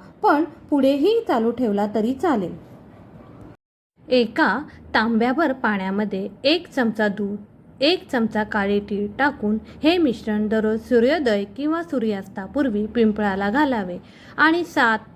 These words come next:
किंवा साताच्या पटीने प्रदक्षिणा घालाव्या. सात, चौदा, एकवीस प्रदक्षिणा घालताना,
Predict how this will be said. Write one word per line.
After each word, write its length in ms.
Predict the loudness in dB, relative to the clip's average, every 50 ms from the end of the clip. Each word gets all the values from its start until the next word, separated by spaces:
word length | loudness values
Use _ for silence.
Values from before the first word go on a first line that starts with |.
| -4 -2
किंवा 300 | 0 0 2 0 -2 -2
साताच्या 560 | -2 -4 -4 -4 -4 -4 -6 -4 -4 -4 -4
पटीने 520 | -2 -2 -4 -2 -2 -2 -2 -2 -2 -4
प्रदक्षिणा 680 | -4 -2 -2 -2 -2 -2 -4 -4 -4 -4 -2 -2 0 0
घालाव्या. 380 | 0 2 2 2 0 -2 -4 -8
सात, 500 | -12 -12 -4 0 2 2 2 2 0 -2 -6 -12 -6 -2
चौदा, 360 | -2 -2 0 -2 -2 -4 -4 -4 -4
एकवीस 380 | -4 -6 -4 -4 -4 -4 -4 -4
प्रदक्षिणा 600 | -4 -4 -4 -2 -2 -4 -4 -4 -6 -4 -4 -4
घालताना, 540 | -2 -2 -4 -4 -2 0 0 2 2 0